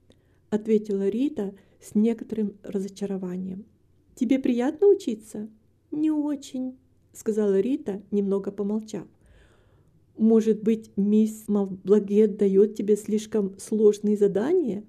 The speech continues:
«О, нет, мэм», сказала Рита немного живее.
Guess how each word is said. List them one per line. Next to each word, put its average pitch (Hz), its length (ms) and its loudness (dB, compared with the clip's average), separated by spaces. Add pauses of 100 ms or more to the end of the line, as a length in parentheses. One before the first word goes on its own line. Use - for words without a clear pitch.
(600)
«О, 359 100 6
нет, 339 460 6
мэм», 196 320 -2 (120)
сказала 202 500 -2
Рита 220 320 -4
немного 196 380 -2
живее. 214 520 -4